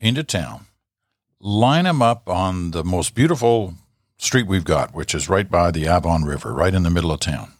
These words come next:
Beautiful evening, as it turned out last night, with a, an almost full moon. And all the floats were on one half of this roadway,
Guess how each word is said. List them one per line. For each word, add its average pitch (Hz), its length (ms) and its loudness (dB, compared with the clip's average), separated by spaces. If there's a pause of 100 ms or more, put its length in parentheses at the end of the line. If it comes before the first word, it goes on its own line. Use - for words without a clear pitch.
(960)
Beautiful 101 580 0 (840)
evening, 113 440 4
as 87 100 0
it 76 100 -10
turned 90 220 2
out 92 120 2
last 90 280 0
night, 92 240 0
with 85 160 -8
a, - 160 -12 (520)
an 87 100 -4
almost 107 460 4
full 117 300 2
moon. 92 560 2 (1800)
And 101 100 -6
all 120 200 4
the 139 80 0
floats 95 400 -4
were 76 160 -10 (120)
on 107 500 4 (1700)
one 110 260 4
half 87 320 2
of 90 80 -2
this 98 180 0
roadway, 190 380 0